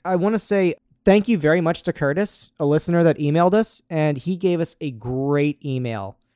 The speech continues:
It really does hone in on the actual, not even science-y part of it. It's the understanding and how our society works. Josh, I think you have a little point first before we get into that.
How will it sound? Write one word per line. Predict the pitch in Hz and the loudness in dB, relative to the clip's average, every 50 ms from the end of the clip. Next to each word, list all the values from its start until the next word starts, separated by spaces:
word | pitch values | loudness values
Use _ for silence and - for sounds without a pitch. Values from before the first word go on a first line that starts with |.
| _ - | _ -6
It | 185 180 185 | -6 -6 -4
really | 160 156 165 170 165 165 160 | 0 2 4 4 6 4 4
does | 147 160 156 156 143 | 4 2 2 2 2
hone | - 139 156 151 151 143 | 0 0 2 2 0 0
in | 139 147 147 139 139 - - | -2 -2 -2 -4 -4 -4 -4
on | 151 143 143 147 | -4 -4 -2 -2
the | 147 143 | -4 -4
actual, | - 143 139 147 - - 156 143 | -4 -4 -6 -4 -2 0 0 0
not | 139 139 143 147 | 0 0 0 0
even | 160 151 151 135 | 0 -2 -2 -4
science-y | - - - - 131 127 143 151 160 - - 180 | -6 -6 -6 -4 -4 -4 -4 -4 -4 -4 -6 -6
part | - 180 185 190 196 | -2 0 0 2 2
of | 202 190 | 2 0
it. | 220 - - | -2 -2 -4
It's | 165 131 - | -6 -8 -6
the | - 151 147 | -6 -6 -4
understanding | 170 156 151 151 147 - - 151 147 147 143 135 131 | -2 -4 -2 -4 -6 -8 -6 -6 -6 -4 -4 -6 -8
and | 127 | -8
how | 107 127 143 147 143 | -6 -4 -2 -2 -2
our | - 135 135 | -2 -4 -8
society | - 131 120 - 131 120 117 117 | -8 -8 -8 -6 -6 -6 -6 -8
works. | 110 120 127 113 104 - - - - _ - _ _ _ _ _ _ | -8 -8 -8 -8 -8 -10 -14 -16 -16 _ -20 _ _ _ _ _ _
Josh, | - 175 170 165 180 - | 0 2 2 2 2 0
I | - 175 | -2 -4
think | - 180 165 135 | -2 -2 -2 0
you | 151 156 | 2 2
have | 151 143 | 2 2
a | 135 | 2
little | 139 135 135 | 0 0 0
point | 127 - 151 143 127 | -2 -2 -2 -4 -4
first | - - 143 131 - - | -4 -4 -4 -4 -4 -6
before | 123 - - 135 | -10 -8 -6 -6
we | 120 120 | -6 -6
get | 107 120 113 | -6 -8 -8
into | 110 104 - 107 | -10 -10 -12 -16
that. | 104 95 92 101 | -18 -18 -18 -20